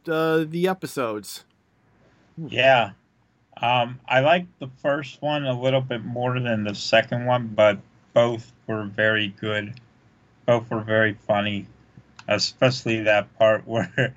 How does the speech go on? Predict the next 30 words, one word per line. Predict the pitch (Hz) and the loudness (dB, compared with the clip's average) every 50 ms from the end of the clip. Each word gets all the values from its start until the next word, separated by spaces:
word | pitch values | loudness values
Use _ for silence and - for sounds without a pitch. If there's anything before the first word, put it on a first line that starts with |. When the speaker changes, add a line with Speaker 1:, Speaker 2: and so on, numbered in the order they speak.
| - _ _ _ _ - | -14 _ _ _ _ 2
Speaker 2:
everyone | 151 147 151 147 139 139 135 127 123 120 120 117 113 | 2 2 2 0 -4 -8 -8 -8 -8 -10 -12 -12 -12
was | 117 117 107 98 - | -12 -14 -14 -14 -12
lying. | 113 110 110 113 113 110 107 101 98 98 101 101 98 | -6 -4 -2 -2 -2 -2 -2 -4 -4 -6 -8 -6 -2
That, | 113 127 131 131 - | -2 0 -2 -2 -2
that | 110 123 131 110 | -2 0 0 0
was | - 123 117 175 165 | -2 -4 -6 -10 -10
Speaker 1:
<laughs> | - | -10
Speaker 2:
hilarious. | 131 110 110 110 113 117 113 110 104 101 101 101 - - 123 | -10 -6 -2 0 0 2 0 -2 -4 -6 -6 -6 -6 -6 -4
It | 135 | -2
was | 147 147 139 131 | -2 -2 0 2
like, | 131 120 120 113 - _ _ _ _ - - - - _ - | 2 2 2 0 -4 _ _ _ _ -18 -16 -16 -10 _ 2
every, | 143 156 170 165 143 156 - _ - - _ - | 2 4 4 2 0 -4 -10 _ -20 -14 _ -2
I, | 143 160 180 175 175 - | 0 0 0 0 -4 -4
I | 156 156 170 | -4 -4 -4
kept | 175 175 - 196 190 175 180 _ _ | -4 -6 -4 -4 -4 -4 -4 _ _
thinking | - 151 151 147 - - 135 131 127 117 | -10 -10 -10 -10 -10 -12 -10 -10 -8 -8
they | 117 117 123 120 | -6 -8 -8 -8
were | 120 123 | -8 -10
gonna, | 113 127 120 120 117 113 113 110 117 _ - | -6 -6 -2 0 2 2 2 2 0 _ -4
uh, | 123 117 113 110 107 107 104 95 - _ _ _ _ _ _ _ _ _ _ _ | 0 2 4 4 2 2 -2 -6 -14 _ _ _ _ _ _ _ _ _ _ _
have | - - 135 135 135 131 127 127 | -6 0 2 4 4 4 2 -2
one | 117 117 123 131 131 127 123 120 117 113 113 110 _ _ _ _ _ _ - | -10 -4 0 2 2 2 2 0 -4 -8 -12 -14 _ _ _ _ _ _ -8
where | 127 123 123 123 120 123 120 120 113 117 117 120 - - - | -4 -4 -2 -2 -2 -2 -2 -4 -6 -8 -14 -20 -20 -10 -6
they | 123 120 117 | -4 -2 -2
would | 113 113 113 101 | -2 -4 -6 -6
say, | - - - 117 107 107 107 107 107 98 - _ _ - | -6 -2 2 4 4 4 2 -2 -6 -8 -12 _ _ -2
"He's | 156 170 185 175 139 131 | 0 2 2 2 0 -2
telling | - 156 151 143 139 135 131 120 | 0 2 2 2 2 0 -4 -4
the | 120 120 113 | -6 -8 -10
truth," | 117 - - 143 151 151 139 127 113 | -10 -8 -4 -2 -2 -2 -2 -4 -6